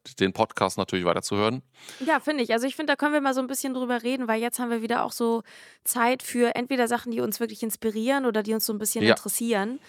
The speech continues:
Speaker 1: Ja.
Speaker 2: Ähm, und das wird, wird, glaub ich, ganz spannend.
Speaker 1: Genau.
Speaker 2: Und jetzt, ich wirk dich grad so ab, ne? Aber ich
Speaker 1: Aber
Speaker 2: muss jetzt
Speaker 1: alles
Speaker 2: auch
Speaker 1: gut.
Speaker 2: weiter.
Speaker 1: Ja.
Speaker 2: <laughs>
Speaker 1: Es
Speaker 2: Liebe Leute, vielen lieben Dank fürs Einschalten.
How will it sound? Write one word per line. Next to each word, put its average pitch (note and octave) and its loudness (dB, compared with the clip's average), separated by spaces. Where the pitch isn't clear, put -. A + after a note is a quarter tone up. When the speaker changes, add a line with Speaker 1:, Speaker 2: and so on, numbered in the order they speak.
Speaker 1:
Ja. A3 6
Speaker 2:
Ähm, A3 -2
und A3+ 4
das A3+ 2
wird, A#3+ 2
wird, A#3 0
glaub A3 4
ich, A3 -6
ganz F#3+ 2
spannend. A3 -2
Speaker 1:
Genau. F3 8
Speaker 2:
Und A#3+ 4
jetzt, - 0
ich - -2
wirk A#3+ 4
dich A3 -2
grad G#3+ 0
so A3+ -4
ab, A3+ 2
ne? G#3+ 4
Aber G3+ 2
ich - -4
Speaker 1:
Aber - 6
Speaker 2:
muss E3+ 6
jetzt G#3+ 2
Speaker 1:
alles - 4
Speaker 2:
auch G3+ 2
Speaker 1:
gut. - 6
Speaker 2:
weiter. G3+ 2
Speaker 1:
Ja. G#2 6
Speaker 2:
<laughs> - -20
Speaker 1:
Es F#3 6
Speaker 2:
Liebe C#4 8
Leute, C#4 4
vielen C4+ 0
lieben C4 0
Dank B3+ 2
fürs A#3+ -4
Einschalten. A#3 0